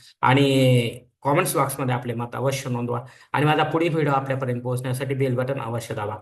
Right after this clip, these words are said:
धन्यवाद मित्रांनो, पुढील भेटीपर्यंत आपण खुश राहा,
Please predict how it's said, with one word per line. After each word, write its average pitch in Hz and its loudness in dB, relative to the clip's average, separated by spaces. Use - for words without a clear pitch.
धन्यवाद 160 4
मित्रांनो, 151 2
पुढील 156 0
भेटीपर्यंत 139 0
आपण 120 -4
खुश 170 -2
राहा, 123 -2